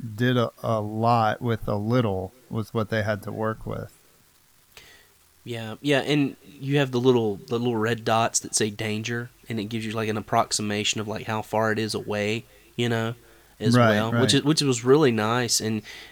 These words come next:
Speaker 2: uh, like I said, sometimes, you know, I would go into rooms and stuff would start coming from other sides. I know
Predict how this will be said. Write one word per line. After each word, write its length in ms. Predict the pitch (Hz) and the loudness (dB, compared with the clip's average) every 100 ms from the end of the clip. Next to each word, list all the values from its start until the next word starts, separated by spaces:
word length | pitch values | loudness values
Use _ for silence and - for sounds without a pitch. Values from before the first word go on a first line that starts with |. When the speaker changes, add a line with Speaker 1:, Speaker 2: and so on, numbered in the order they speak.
| - | -14
Speaker 2:
uh, 80 | - 67 | -12 0
like 220 | 127 131 | 2 4
I 20 | |
said, 240 | - 135 | 4 4
sometimes, 480 | - 123 127 120 110 | 4 2 2 2 0
you 80 | 117 | -2
know, 120 | 110 | 0
I 20 | 107 | 0
would 200 | 107 - | -4 -2
go 120 | 120 | 0
into 160 | 110 | 0
rooms 440 | 104 110 117 113 107 | -2 -2 0 -2 -4
and 220 | 104 92 | -6 -6
stuff 220 | - 123 | -2 -2
would 60 | 117 | 0
start 200 | 110 - | -4 -4
coming 240 | 127 117 | -4 -4
from 180 | - 110 | -6 -6
other 140 | 110 | -6
sides. 240 | 104 117 113 | -2 -2 0
I 60 | |
know 160 | 120 123 | 2 0